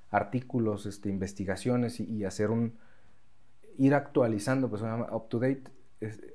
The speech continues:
ir actualizando toda esa información para el, para los médicos. Ah, hace algunos años Up to Date estaba como muy restringido precisamente al personal de la salud, pero ahora ya tienen una, eh, pues un, eh,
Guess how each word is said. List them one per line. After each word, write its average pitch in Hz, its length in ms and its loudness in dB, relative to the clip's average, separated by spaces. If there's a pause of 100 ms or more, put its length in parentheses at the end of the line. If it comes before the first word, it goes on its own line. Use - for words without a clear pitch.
(120)
ir 110 120 -2
actualizando 117 680 4
toda 117 140 4
esa 123 80 0
información 107 640 0
para 107 160 6
el, 95 180 0 (200)
para 95 140 2
los 95 140 0
médicos. 113 480 0 (1400)
Ah, 110 440 6
hace 120 200 4
algunos 139 300 4
años 147 220 4
Up 127 120 0
to 131 100 4
Date 127 200 4
estaba 120 260 2
como 120 160 4
muy 110 160 2
restringido 120 580 2
precisamente 113 480 0
al 123 100 4
personal 101 420 0
de 110 80 2
la 113 100 2
salud, 127 360 2
pero 107 220 6
ahora 123 480 8 (460)
ya 117 260 6
tienen 120 380 6
una, 117 520 2 (220)
eh, 98 540 -4 (1600)
pues 135 220 4
un, 123 320 4
eh, - 320 -12